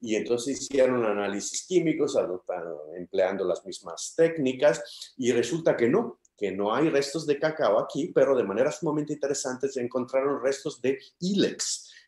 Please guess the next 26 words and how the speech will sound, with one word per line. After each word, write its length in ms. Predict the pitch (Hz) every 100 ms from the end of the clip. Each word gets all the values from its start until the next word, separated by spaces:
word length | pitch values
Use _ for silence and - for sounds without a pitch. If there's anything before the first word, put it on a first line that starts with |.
| 147
Ílex 360 | 170 185 -
es 140 | 147 139
una 260 | 101 95
planta, 520 | 131 151 160 160 185
hay 80 | 143
varias, 360 | 98 101 85 95
es 80 | 90
un 80 |
género 380 | - 165 156 95
de 100 | 85
plantas, 480 | - 98 87 - 151
hay 80 | 82
varias 320 | 82 95 -
especies, 1040 | 104 - 131 - 113 - - - - -
que 100 | -
en 120 | 104 98
tiempos 320 | 151 160 175
históricos 640 | 180 - 143 117 127 139
se 60 | 123
utilizaba 640 | 123 120 - 127 127 135 - - _ - _
para 300 | - 104 104 - -
producir 420 | 120 110 - 131
el 220 | 113 92
bra-, 260 | 90 113 113 -
black 360 | 117 123 - -
drink, 380 | 117 98 87 -